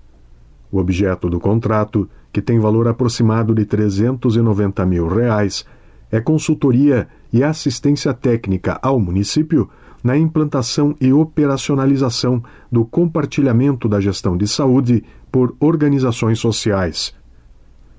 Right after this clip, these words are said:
O M P C sustenta que se trata de contratação indevida de serviços jurídicos de acompanhamento de gestão. A prática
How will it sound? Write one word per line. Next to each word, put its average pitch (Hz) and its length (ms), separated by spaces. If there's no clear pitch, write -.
O 107 120
M 117 180
P 98 160
C 90 200
sustenta 120 760
que 127 100
se 123 160
trata 127 380
de 123 80
contratação 131 800
indevida 147 720
de 101 140
serviços 95 560
jurídicos 139 720
de 120 140
acompanhamento 123 840
de 98 80
gestão. 104 500
A 101 120
prática 120 640